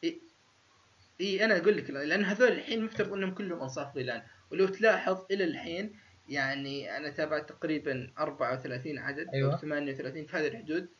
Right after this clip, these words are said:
Speaker 1: إلى الآن ما، يعني سالفة إنه لو تذكر في الجزء الأول،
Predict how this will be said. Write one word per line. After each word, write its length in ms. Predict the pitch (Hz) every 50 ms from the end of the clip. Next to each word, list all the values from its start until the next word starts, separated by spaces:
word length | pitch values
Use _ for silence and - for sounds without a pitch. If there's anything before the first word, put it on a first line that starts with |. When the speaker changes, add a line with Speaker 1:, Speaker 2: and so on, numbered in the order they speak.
| _ _ _ _ - _ - - - - - 190
Speaker 1:
إلى 120 | 208 214
الآن 480 | 190 - - 185 190 202 214 220 208 185
ما، 240 | 196 202 - 156 156
يعني 260 | - - 147 147 151 147
سالفة 460 | - - 196 180 180 180 - 165 165 - -
إنه 480 | 165 165 160 156 151 151 147 147 151 - - - _ - -
لو 60 | 160
تذكر 280 | - 214 202 - 196
في 100 | - -
الجزء 280 | 160 151 165 165 147 160
الأول، 420 | - - 151 139 123 117 110 -